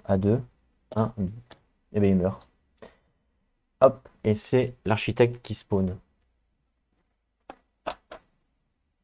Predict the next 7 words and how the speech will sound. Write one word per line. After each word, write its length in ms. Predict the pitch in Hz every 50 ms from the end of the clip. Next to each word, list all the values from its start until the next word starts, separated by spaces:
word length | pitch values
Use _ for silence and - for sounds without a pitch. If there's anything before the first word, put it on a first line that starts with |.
| _ _ -
À 120 | 104 104
quatre 200 | 104 - 120 120
P 120 | - 104 92
V. 140 | 90 87 - - _ _ - - _ _ _ _ _ _ _ _ _ _ _ _ _ _ _ _ _ _ _ _ _ _ _ _ _ _ _ _ _ _ _ _ _ _ _ _ _
Quatre 200 | - 107 98 - -
P 140 | - 101
V. 160 | 90 92 104